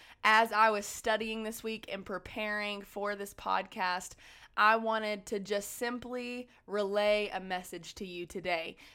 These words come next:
through what the scripture we read, through the words that I speak. All I want you to know today is the simplest idea. Don't give up.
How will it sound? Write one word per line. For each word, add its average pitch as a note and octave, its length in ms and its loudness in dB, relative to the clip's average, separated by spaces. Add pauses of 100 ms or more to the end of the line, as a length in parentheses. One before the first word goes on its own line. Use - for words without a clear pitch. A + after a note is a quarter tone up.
(120)
through A3 280 6
what G3+ 320 4
the G3+ 140 2
scripture C#4 600 -2
we C4+ 200 -2
read, C4 480 -2
through A3 320 2
the F#3+ 460 4
words A3+ 460 0
that B3 120 0
I A3+ 140 4
speak. G3+ 580 -8 (480)
All B3 220 10
I C4+ 160 10
want B3+ 360 2
you B3+ 80 -4
to A#3+ 100 2
know G#3 220 0
today F3+ 600 -4 (180)
is G#3+ 200 -2
the G#3+ 120 -6
simplest B3+ 640 -2
idea. F#3+ 640 0 (720)
Don't G#3 580 0 (340)
give F#3+ 300 0
up. E3+ 320 -4